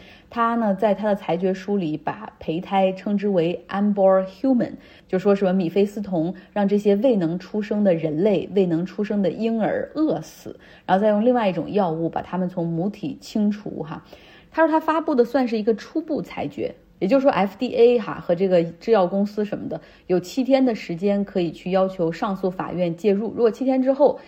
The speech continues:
还是没有推翻的话，那么这款药物就应该被下架。又因为他是联邦法官，对吧？根据美国的司法的这种规矩的话，他的判例是应该在所有州内都生效的。那这就是非常有特色的美国司法体系的事情。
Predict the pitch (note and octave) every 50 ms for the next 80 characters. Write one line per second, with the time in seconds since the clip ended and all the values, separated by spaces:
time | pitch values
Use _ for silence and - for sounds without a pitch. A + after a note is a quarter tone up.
0 | - - _ - F3 G3+ A3+ A3+ A#3 A3+ F#3+ E3+ - - G3+ G3 G3+ G3+ F#3+ G3+
1 | G3 F3+ F3 - E3+ D#3 - - F#3 F#3 F3+ G3 F#3+ G3 E3 - - F#3 E3+ D#3+
2 | D#3 D3+ - - F#3+ F3+ F3+ F#3 F#3 F3+ F#3 F3+ F3+ F3 F#3 D#3+ D3+ - - F3+
3 | G3 F3+ - F#3 - - - - - - - - - - - - - - _ -
4 | D4+ D4 D4 D#4+ E4 D#4+ C#4+ A#3+ G#3 - - - C4+ C4+ B3+ G3 E3+ F3 G3+ A#3
5 | B3 C4 C4 - - - - - C#3+ C#3+ C#3+ - - - E3 - - - F#3 G3+
6 | G3+ G3 F3 D3+ - - E3+ E3+ F3 F#3+ F#3+ F3+ E3+ E3+ E3 - - _ _ _
7 | - - - - G#3+ G3+ G3+ D3+ - - E3+ E3 E3 E3+ E3+ E3 D#3 D#3 - G3+
8 | G3+ G#3 G3+ G3 G3+ F#3 D#3 E3 E3 E3+ F3 E3 D#3+ - - - - - - A#3+
9 | A#3 G#3+ G#3 - B3+ A3 G#3 G#3+ G#3+ G3+ G#3 G#3 G3+ G#3 G#3+ G#3 G#3 G#3 G#3 F#3+
10 | F#3+ - - G#3+ B3+ - G#3+ G3 - F#3 F#3 F#3+ G3 F3+ D#3+ D3+ - - - _
11 | - G#3 G#3+ G#3 G3+ - A3 G#3 G#3+ G#3 - B3+ A#3 F3+ G#2+ - - - - _
12 | _ - - - - - _ - F3+ G3+ A3 G#3 G3+ F#3+ F#3 - B3+ B3 A#3 G#3
13 | E3+ - E3+ - - - - A3+ F#3+ F#3 - G3 F3 D#3+ D#3 D#3 F#3 F3+ E3 D3
14 | D#3 E3+ - - G3+ F#3+ E3+ E3 F#3+ - - - - - - - F3 D3+ - -
15 | - - D3+ - - -